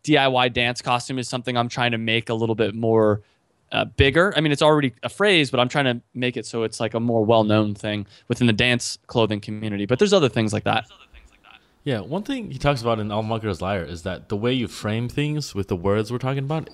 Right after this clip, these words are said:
Speaker 2: also reflects on what story the customer believes. So, for example, I'm just gonna throw out a few here. So,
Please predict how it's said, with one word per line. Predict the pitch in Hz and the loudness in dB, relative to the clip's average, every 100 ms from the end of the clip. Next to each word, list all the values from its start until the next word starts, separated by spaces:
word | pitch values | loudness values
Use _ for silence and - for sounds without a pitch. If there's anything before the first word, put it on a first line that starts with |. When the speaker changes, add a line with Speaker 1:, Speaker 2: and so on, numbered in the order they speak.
| - | -6
Speaker 2:
also | 104 110 - 107 98 | -4 -2 -2 0 0
reflects | 90 87 - 98 101 - - | 0 -6 -6 -4 -4 -6 -12
on | 87 90 85 80 _ _ _ _ | -12 -10 -10 -14 _ _ _ _
what | 104 | 0
story | - - 104 110 120 | 0 -2 0 0 0
the | 117 | 0
customer | 127 117 135 | -2 0 -2
believes. | 127 143 151 - | 0 0 0 -2
So, | 98 | -2
for | 98 | 0
example, | 95 104 98 | -2 -2 -4
I'm | |
just | 95 | -4
gonna | 98 | -4
throw | 98 98 | -2 -4
out | 87 | -4
a | |
few | - 95 | -6 -6
here. | 85 73 | -6 -10
So, | - 82 | -6 -8